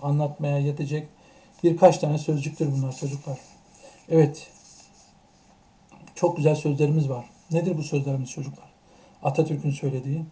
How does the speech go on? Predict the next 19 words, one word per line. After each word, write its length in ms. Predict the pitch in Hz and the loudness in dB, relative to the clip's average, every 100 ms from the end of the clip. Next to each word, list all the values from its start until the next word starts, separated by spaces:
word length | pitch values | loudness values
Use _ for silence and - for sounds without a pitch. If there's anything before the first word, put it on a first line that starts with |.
| - - - _ - | -18 -20 -20 _ -2
"Geldikleri 600 | 143 156 143 156 175 170 | 4 6 4 0 2 2
gibi 200 | 156 139 | 2 -2
giderler." 460 | 135 143 131 131 127 - - - _ - _ _ | -2 -2 -4 -4 -12 -14 -20 -20 _ -20 _ _
Evet, 240 | 139 123 - - _ _ _ _ - | -4 -4 -8 -20 _ _ _ _ -6
geldikleri 540 | 135 127 139 143 135 | -4 -4 -6 -6 -6
gibi 200 | 143 139 | -6 -10
gittiler. 560 | 139 - 143 135 - - _ _ _ _ _ _ _ - - - - _ _ _ _ _ - _ _ _ _ - | -12 -12 -10 -10 -12 -20 _ _ _ _ _ _ _ -20 -20 -20 -20 _ _ _ _ _ -20 _ _ _ _ -20
İkinci 360 | - 196 165 160 | -8 -2 0 2
Dünya 240 | 175 175 | 2 2
Savaşı, 380 | 165 170 165 - | 4 4 4 0
e, 180 | 156 160 | -4 -2
İkinci 420 | 160 175 160 196 | -2 0 0 0
İnönü 300 | 175 190 175 | 4 6 6
Savaşı'ndan 580 | 160 143 139 151 170 190 | 6 6 4 4 6 6
sonra 320 | 165 143 135 | 4 4 4
ise 380 | 131 - 165 165 - | 0 -2 -2 -4 -6
Atatürk, 460 | 135 147 160 160 - - - - - | -2 -2 -2 -4 -8 -20 -20 -20 -20
"Siz 260 | - - - | -10 -6 0
orada 480 | 156 175 151 139 | 4 6 8 4